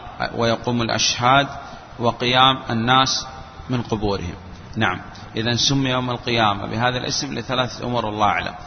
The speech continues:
قيام الناس من قبورهم، وقيام الأشهاد، وقيام العدل. نعم، قال: "فيقوم الناس من قبورهم"،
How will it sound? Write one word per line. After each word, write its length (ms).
قيام 240
الناس 320
من 100
قبورهم، 540
وقيام 400
الأشهاد، 500
وقيام 400
العدل. 380
نعم، 240
قال: 240
"فيقوم 380
الناس 440
من 120
قبورهم"، 580